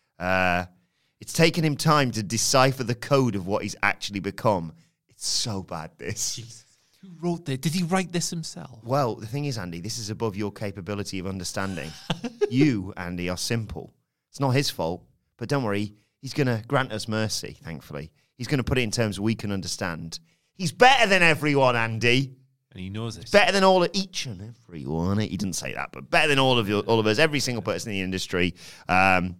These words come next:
Speaker 1: but since he came back, he hasn't shown this aptitude. Uh, the Edge that came back was weak, got injured, uh, but then he realised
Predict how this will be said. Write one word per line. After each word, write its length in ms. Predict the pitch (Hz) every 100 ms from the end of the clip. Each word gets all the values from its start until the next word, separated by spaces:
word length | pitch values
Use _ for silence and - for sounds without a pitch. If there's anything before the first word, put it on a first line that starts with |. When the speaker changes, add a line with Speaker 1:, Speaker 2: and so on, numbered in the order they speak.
| _ -
Speaker 1:
but 80 | 113
since 200 | 156 143
he 80 |
came 300 | 143 147 131
back, 300 | 117 110 107
he 80 | -
hasn't 180 | 120 123
shown 300 | - 120 113
this 180 | 110 - -
aptitude. 800 | 147 - 131 - 123 107 104 - _ - _
Uh, 180 | - 98
the 160 | 98 120
Edge 160 | 117
that 140 | - 104
came 260 | - -
back 260 | 120 120 -
was 160 | 113 -
weak, 440 | 110 120 120 - _ _
got 140 | -
injured, 500 | 127 131 123 127 120 - - _ _ -
uh, 280 | 85 87 85
but 100 | 95
then 100 | 107
he 80 | 107
realised 560 | 107 107 101 98 -